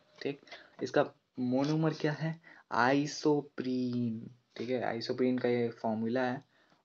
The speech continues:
और फिर इसको कहा भी, इसको कह भी सकते हैं cis one four polyisoprene। तो यहाँ पर देखिए,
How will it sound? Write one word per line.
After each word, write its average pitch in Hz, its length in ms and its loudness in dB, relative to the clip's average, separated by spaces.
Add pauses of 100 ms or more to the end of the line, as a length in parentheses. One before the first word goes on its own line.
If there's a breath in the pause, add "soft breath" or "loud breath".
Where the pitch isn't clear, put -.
और 135 200 2
फिर 147 200 -2
इसको - 360 -4
कहा 131 380 -2
भी, 135 140 -2
इसको - 420 -6
कह 127 280 -2
भी 139 100 -2
सकते 127 320 -6
हैं 135 80 -2
cis 165 520 0
one 113 260 0 (580)
four 131 180 0 (540 loud breath)
polyisoprene। 117 1160 -2 (560 loud breath)
तो 127 60 0
यहाँ 135 360 -2
पर 135 120 2
देखिए, 127 360 -2